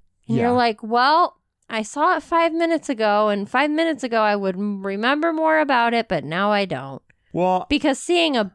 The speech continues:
Speaker 1: Bigfoot, I mean, that's forgettable, right? You could just forget about that over time.
Speaker 2: I guess that's, I guess that's true, where if you saw something so profound and unusual, you might not forget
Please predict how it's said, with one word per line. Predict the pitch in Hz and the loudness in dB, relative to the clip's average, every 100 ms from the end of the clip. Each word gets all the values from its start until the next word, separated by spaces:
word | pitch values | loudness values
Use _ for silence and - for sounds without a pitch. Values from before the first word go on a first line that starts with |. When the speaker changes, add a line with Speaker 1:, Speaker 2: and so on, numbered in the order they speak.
| - | -2
Speaker 1:
Bigfoot, | 262 339 - - 185 175 - | 0 0 -4 -6 -2 -2 -2
I | 247 | -2
mean, | 247 247 | 0 0
that's | 269 - | 0 -2
forgettable, | - 196 226 339 165 147 165 214 | -12 -4 0 0 -2 -6 -8 -2
right? | 190 214 320 | 0 2 2
You | 240 233 | 0 -2
could | 214 | -2
just | 202 - | -4 -4
forget | 196 170 202 | -8 -2 -2
about | 202 160 156 | 0 -2 -2
that | - 165 | -2 -4
over | 160 156 | -4 -8
time. | 139 - 180 151 156 202 _ _ _ - | -12 -6 -4 -4 -10 -16 _ _ _ -4
Speaker 2:
I | 196 | -2
guess | 226 190 | -2 -2
that's, | 170 151 147 - - - | 0 0 -2 -10 -16 -6
I | 160 | -4
guess | 190 233 | -2 -2
that's | - 151 147 - | -2 -2 -2 -6
true, | - 156 147 135 120 | -12 -4 -2 -2 -2
where | 117 123 | -2 -2
if | 127 131 | -2 -6
you | 143 | -12
saw | - 165 165 | -6 -2 -2
something | 170 175 156 156 143 143 | -2 -4 -6 -8 -8 -10
so | - - 147 151 160 | -10 -2 0 0 -2
profound | - 156 139 - 127 127 131 135 139 - _ _ - | -4 -4 -4 -4 -4 -2 -4 -6 -10 -14 _ _ -10
and | - 135 131 120 117 | -2 0 0 -2 -4
unusual, | - 127 127 135 151 175 180 202 220 _ _ _ | -4 -2 -2 -4 -4 -2 -2 -2 -6 _ _ _
you | 143 151 | -8 -6
might | 143 165 156 | -4 -6 -4
not | 143 135 - | -2 -2 -4
forget | - 131 117 110 - | -10 -8 -4 -4 -6